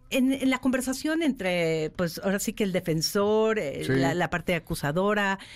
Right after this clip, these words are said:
Speaker 1: Eh, el caso es que, como bien explicaría en la nota, sí, Ghislaine Maxwell ya está en prisión
Speaker 2: Ujú.
Speaker 1: y va a estar en prisión muchísimos años. Jeffrey Epstein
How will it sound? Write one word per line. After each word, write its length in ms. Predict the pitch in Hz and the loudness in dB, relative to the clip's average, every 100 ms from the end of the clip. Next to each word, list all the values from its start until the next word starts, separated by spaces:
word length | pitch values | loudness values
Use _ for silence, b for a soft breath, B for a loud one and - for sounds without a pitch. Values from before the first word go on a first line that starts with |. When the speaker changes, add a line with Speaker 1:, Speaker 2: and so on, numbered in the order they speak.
| B B | B B
Speaker 1:
Eh, 220 | - 170 - | -6 -6 -4
el 120 | 214 | -4
caso 200 | 226 359 | -2 -4
es 80 | 370 | -2
que, 200 | 254 185 | 0 -2
como 300 | - 185 190 | -2 -2 0
bien 440 | 208 247 247 226 208 | 0 2 2 0 -2
explicaría 440 | - - 202 208 | -4 -4 0 0
en 160 | 208 208 | 0 0
la 120 | 190 | 0
nota, 340 | 190 214 240 180 | 0 -2 -2 -2
sí, 180 | 151 139 | -6 -2
Ghislaine 280 | 185 226 247 | 0 2 2
Maxwell 360 | 247 - 262 - | 2 0 -2 -2
ya 140 | 208 | -2
está 180 | 220 - | -2 -4
en 60 | 196 | -6
prisión 460 | 147 139 214 226 370 427 139 | -6 -2 0 0 -2 -4 -2
Speaker 2:
Ujú. 240 | 120 147 | 0 0
Speaker 1:
y 60 | 202 | 0
va 40 | |
a 40 | 185 | -2
estar 180 | 202 214 | 0 0
en 80 | |
prisión 320 | 247 190 226 208 | 0 0 0 0
muchísimos 680 | 190 - 262 262 185 156 | -2 0 0 0 -4 -4
años. 420 | 180 175 233 269 - B - | -2 0 -2 -4 -10 B -6
Jeffrey 280 | 196 190 196 | -4 0 0
Epstein 560 | 220 - 294 294 277 | 0 -2 -2 -2 -4